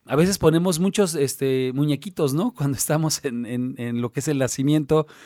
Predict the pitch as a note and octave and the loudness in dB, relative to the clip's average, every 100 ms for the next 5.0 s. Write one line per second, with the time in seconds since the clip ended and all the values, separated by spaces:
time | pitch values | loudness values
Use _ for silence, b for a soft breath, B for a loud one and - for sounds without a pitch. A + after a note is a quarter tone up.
0 | B _ B2 C3 C#3 C#3+ C#3+ C3+ B2 A#2 | B _ -4 -2 0 0 0 -2 -2 -4
1 | C3 B2+ - B2+ B2 B2 B2 A#2 A2 D#3 | -6 -6 -4 -2 0 0 -4 -4 -6 -6
2 | D#3+ D#3 D3 C#3+ D3 b b b - C#3 | -6 -2 0 -2 -4 b b b -10 -8
3 | C#3 C3+ C3+ D3+ D3 E3 C3+ B2+ B2+ C#3+ | -8 -8 -8 -10 -10 -10 -8 -6 -2 -2
4 | D3 E3+ D3+ D3 D#3+ D#3+ D#3+ D3+ B2+ | -2 -4 -4 -4 -4 2 4 4 0